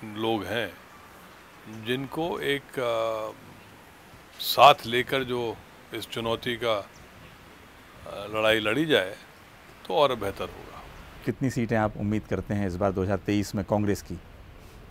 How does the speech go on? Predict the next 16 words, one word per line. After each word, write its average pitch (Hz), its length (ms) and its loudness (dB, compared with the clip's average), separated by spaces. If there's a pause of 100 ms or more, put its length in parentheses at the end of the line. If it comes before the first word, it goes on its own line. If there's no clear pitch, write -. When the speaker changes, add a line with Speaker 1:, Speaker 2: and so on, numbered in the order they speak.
(1400)
Speaker 1:
पिछले 185 320 6
चुनाव 160 300 6
से 151 140 0
ज़्यादा। 95 340 0 (1300)
दो 139 160 4
हज़ार 151 240 6
अठारह 131 420 2
में 143 120 -8
जितनी 131 320 -10
मिली 123 260 -10
थी, 190 180 -14
उससे 143 280 -10
भी 127 100 -12
ज़्यादा 107 240 -6
रहेंगे। 95 360 -14 (100)
Speaker 2:
आधार? 104 380 2